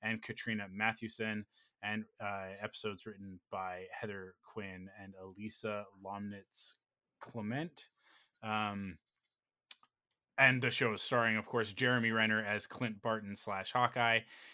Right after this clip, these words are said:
Haley Steinfeld as Kate Bishop. I w-, and I was really tempted to put slash Hawkeye on this,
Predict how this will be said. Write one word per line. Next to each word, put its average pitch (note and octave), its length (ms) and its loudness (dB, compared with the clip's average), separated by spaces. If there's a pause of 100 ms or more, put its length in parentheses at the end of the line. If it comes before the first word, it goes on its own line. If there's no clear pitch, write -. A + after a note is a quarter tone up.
Haley E3+ 320 8
Steinfeld C#3+ 640 4
as A#2 240 6
Kate B2+ 360 -2
Bishop. B2+ 520 4 (640)
I C3+ 100 10
w-, E3+ 220 8
and D3+ 140 12
I E3 80 12
was E3 160 8
really E3+ 180 8
tempted D3 380 2
to C#3 60 0
put C3 280 0
slash C3 400 4
Hawkeye B2+ 540 4
on A#2 200 0
this, A#2+ 400 0